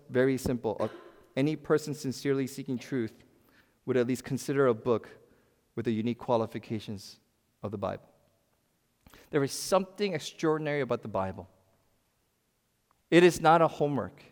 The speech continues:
It is where we know the heart and the story of God, and we know our story.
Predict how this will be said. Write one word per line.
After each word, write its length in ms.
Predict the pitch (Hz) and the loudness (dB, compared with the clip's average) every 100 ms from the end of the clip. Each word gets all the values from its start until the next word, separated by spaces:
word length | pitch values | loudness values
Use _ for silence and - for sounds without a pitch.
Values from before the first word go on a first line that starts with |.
| - | -2
It 220 | 147 147 | 0 0
is 520 | 160 156 - - - - | 2 2 2 -2 -4 -10
where 220 | 139 143 | 0 2
we 180 | 135 135 | 4 2
know 420 | 131 127 135 147 | 0 2 0 0
the 100 | 135 | -2
heart 460 | 120 - 123 127 - - - | -6 -2 0 0 -4 -18 -8
and 340 | 120 117 113 - _ - | -4 -2 -4 -8 _ -12
the 80 | 117 | -10
story 300 | - 127 117 | -2 0 0
of 100 | 104 | 0
God, 320 | 95 95 92 - - _ - | -2 -2 -6 -14 -20 _ -10
and 100 | 113 | -6
we 120 | 113 | -2
know 180 | 120 120 | 0 0
our 200 | 101 107 | -2 -4
story. 440 | 101 - 101 98 | -6 -8 -8 -8